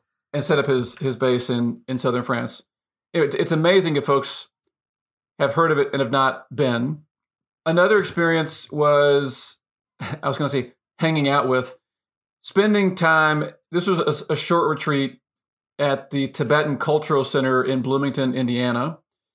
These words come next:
Not what one would think of as the hotbed for Tibetan Buddhism in America, but the brother of the Dalai Lama,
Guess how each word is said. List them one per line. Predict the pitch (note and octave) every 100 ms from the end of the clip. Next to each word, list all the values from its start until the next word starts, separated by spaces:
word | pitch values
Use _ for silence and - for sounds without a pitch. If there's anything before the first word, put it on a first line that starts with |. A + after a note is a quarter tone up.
| _ _ _ _ _ _ _
Not | D3+ D#3+ E3+ G3+ D#3+
what | D#3+ C#3
one | D#3+
would | D3+
think | D#3 D#3+
of | D3 C#3
as | C#3 C3+
the | B2+
hotbed | C#3+ C#3+ C#3 C3+
for | - C3+ C3 B2+ B2+ B2+ -
Tibetan | C#3 C#3
Buddhism | B2+ C3+ B2 B2+
in | B2
America, | B2 C#3 C#3+ B2 B2+ - - - _ _ _ -
but | - C3+ C3+ - _ _ -
the | C#3 C#3 C3+ C3 A#2+ _ _ _ -
brother | D3 D#3+ E3+ E3
of | D3 C#3+
the | C#3
Dalai | C3+ D3 C#3+ C#3
Lama, | C#3 C#3 B2+ D3+ D3+